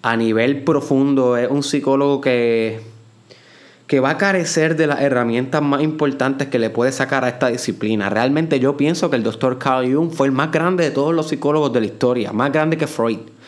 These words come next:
Esa es mi opinión, ¿ok? Esa es mi opinión. Cada cual piensa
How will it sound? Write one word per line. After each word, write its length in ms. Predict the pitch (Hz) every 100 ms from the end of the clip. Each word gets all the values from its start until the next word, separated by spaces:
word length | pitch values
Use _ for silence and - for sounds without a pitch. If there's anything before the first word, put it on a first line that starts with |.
| - - _ _ _ _ -
Esa 160 | 147 170
es 60 |
mi 80 | 160
opinión, 600 | 156 139 113 110 101 90 - - - -
¿ok? 160 | 101
Esa 240 | 113 110 131
es 60 |
mi 120 | 127 127
opinión. 680 | 120 107 117 131 139 135 - - - - _ _ -
Cada 240 | 120 135
cual 200 | 135 127
piensa 800 | - 123 127 127 113 113 -